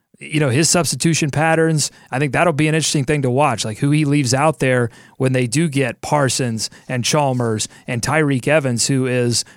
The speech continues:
playing much more efficiently than, than we're used to seeing from him and knocking down his three-point shot as well. It'll be interesting to see who he leaves out there and what kind of defense he gets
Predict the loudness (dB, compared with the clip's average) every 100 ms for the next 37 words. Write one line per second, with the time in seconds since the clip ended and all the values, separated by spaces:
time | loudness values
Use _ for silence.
0 | -4 0 0 2 2 2 2 2 4 2
1 | 2 0 -2 0 0 -4 -20 -12 -2 0
2 | 2 0 -4 -2 -2 0 0 2 0 0
3 | 2 2 0 -6 _ -2 2 2 2 -2
4 | -2 0 0 -2 -2 -2 0 0 0 0
5 | 0 2 -2 0 -2 -2 -4 -2 -2 -2
6 | -2 0 0 0 -2 -2 -2 -2 -2 -2
7 | 0 -2 -2 -6 -20 _ 0 2 4 4
8 | 4 2 2 2 2 2 0 -6 -14 -4
9 | 0 0 0 -2 -4 -2 -2 0 -2 -2
10 | -4 -2 -2 0